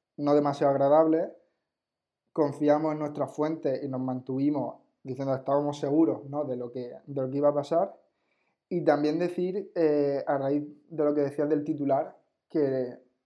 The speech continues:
también el titular estaba bien hecho. Quiero decir, no se nos puede criticar nada,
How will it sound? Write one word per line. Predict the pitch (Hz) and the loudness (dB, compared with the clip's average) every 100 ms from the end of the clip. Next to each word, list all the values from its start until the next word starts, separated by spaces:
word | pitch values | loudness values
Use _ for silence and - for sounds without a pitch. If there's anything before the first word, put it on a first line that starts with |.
| - | -14
también | - 131 131 | -4 -2 -2
el | 143 | -4
titular | 147 160 147 143 170 - | -4 -2 2 2 2 -4
estaba | 135 - 147 143 143 | -14 -8 -2 0 0
bien | 143 131 | 0 -4
hecho. | 160 196 147 | -6 -8 -8
Quiero | 135 147 | -4 -4
decir, | 143 139 | -4 -6
no | 139 | -8
se | 135 | -8
nos | 143 143 | -8 -4
puede | 147 147 | -2 -2
criticar | 143 135 135 143 | -4 -4 -4 -2
nada, | 143 165 - | 0 0 -2